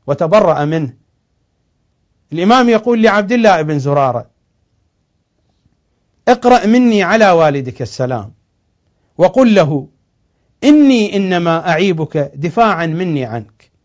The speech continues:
فإن الناس والعدو يسارعون إلى كل من قربناه وحمدنا مكانه لإدخال الأذى في من نحبه ونقربه،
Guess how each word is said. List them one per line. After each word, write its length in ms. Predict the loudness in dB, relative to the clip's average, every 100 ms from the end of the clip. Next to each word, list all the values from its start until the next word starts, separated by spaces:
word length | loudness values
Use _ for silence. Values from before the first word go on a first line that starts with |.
| _ _ _ _ _ _
فإن 380 | -4 0 0 2
الناس 480 | 2 2 0 2 0 0 _ _ _ _ _ 0
والعدو 680 | 2 4 2 2 2 2 0 -6 _ _ -6
يسارعون 800 | -4 2 2 4 2 0 0 -2 -4 -10 _ _ 2
إلى 240 | 4 4
كل 380 | 2 2 4 4
من 180 | 2 2
قربناه 800 | 2 4 4 2 0 -2 -2 -4
وحمدنا 640 | -6 -2 -2 -2 -2 -2
مكانه 560 | -2 -2 -4 -4 -6 -12 _ _ -6
لإدخال 600 | -4 -4 -2 2 2 2
الأذى 500 | 0 0 2 0 0 _ _
في 260 | -6 -2 0
من 260 | 0 -2
نحبه 560 | -6 -4 -6 -4 -4 -2
ونقربه، 800 | -2 -2 -4 -4 -6 -6 -10